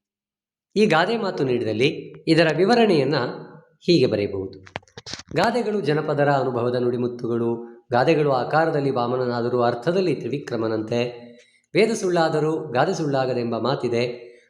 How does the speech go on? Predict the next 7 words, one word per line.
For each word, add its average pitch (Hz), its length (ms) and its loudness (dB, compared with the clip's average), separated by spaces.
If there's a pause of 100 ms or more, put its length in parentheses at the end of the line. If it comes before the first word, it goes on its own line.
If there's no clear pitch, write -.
ಅಂತಹ 170 340 2 (100)
ಸಾವಿರಾರು 180 460 2
ಗಾದೆ 139 280 0
ಮಾತುಗಳನ್ನು 131 960 -2
ಕನ್ನಡ 185 260 6
ಭಾಷೆಯಲ್ಲಿ 131 580 0
ಕಾಣಬಹುದು. 98 720 -8